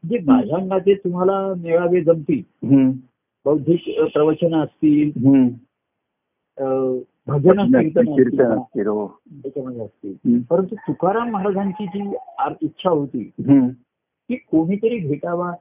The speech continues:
Speaker 1: माझ्या वृत्तीचा,
Speaker 2: माझ्या वृत्तीचा, बरोबर आहे, हो.
Speaker 1: माझ्या जातीचा म्हणजे
Speaker 2: जाती-,
Speaker 1: त्यांना वृत्तीचा, माझ्या आवडीचा.
Speaker 2: माझ्या
Speaker 1: की
Speaker 2: वृत्तीचा.
Speaker 1: आज जर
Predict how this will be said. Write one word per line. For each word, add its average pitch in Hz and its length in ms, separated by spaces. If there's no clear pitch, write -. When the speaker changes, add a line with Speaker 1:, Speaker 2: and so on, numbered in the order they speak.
Speaker 1:
माझ्या 131 260
वृत्तीचा, 127 540
Speaker 2:
माझ्या 117 280
वृत्तीचा, 101 220
बरोबर 110 320
आहे, 101 100
हो. 104 300
Speaker 1:
माझ्या 139 300
जातीचा 131 460
म्हणजे 175 160
Speaker 2:
जाती-, 127 80
Speaker 1:
त्यांना 143 300
वृत्तीचा, 131 360
माझ्या 120 160
आवडीचा. 110 340
Speaker 2:
माझ्या 139 220
Speaker 1:
की 180 60
Speaker 2:
वृत्तीचा. 185 520
Speaker 1:
आज 233 80
जर 165 120